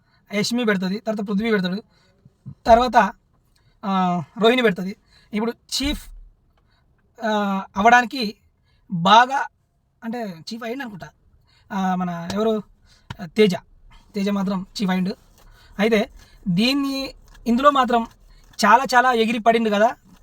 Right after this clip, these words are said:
ఆ, పృథ్వీ ఘోరమైన ఎగిరిపడి అట్లా మాట్లాడిండు. కానీ ఇలాంటి దానిలో ఉంటదే ఒక్కోసారి, అది అర్థం చేసుకోవాలి. దీని తర్వాత కొత్త ట్విస్ట్, విశ్వకసేన గారు, ఆ, మెకానిక్ రాజు అనే సినిమా ఉంది కదా,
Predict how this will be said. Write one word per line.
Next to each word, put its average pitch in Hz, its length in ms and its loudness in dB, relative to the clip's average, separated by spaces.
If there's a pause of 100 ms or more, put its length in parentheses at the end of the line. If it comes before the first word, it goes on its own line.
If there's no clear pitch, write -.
(160)
ఆ, 180 380 -4 (720)
పృథ్వీ 220 300 0 (460)
ఘోరమైన 202 600 0
ఎగిరిపడి 208 380 -2
అట్లా 190 180 -6
మాట్లాడిండు. 185 360 -6 (340)
కానీ 220 280 2 (200)
ఇలాంటి 202 240 -2
దానిలో 220 340 0 (220)
ఉంటదే 208 280 2
ఒక్కోసారి, 240 460 4 (440)
అది 202 120 -2
అర్థం 208 180 -2
చేసుకోవాలి. 170 280 -8 (220)
దీని 269 160 -2
తర్వాత 277 380 6 (680)
కొత్త 247 180 -2
ట్విస్ట్, - 360 -4 (100)
విశ్వకసేన 254 680 -2
గారు, 240 360 4 (580)
ఆ, 180 340 0 (420)
మెకానిక్ 233 520 0
రాజు 202 240 -2
అనే 190 180 -2
సినిమా 190 240 -6
ఉంది 180 140 -6
కదా, 175 120 -12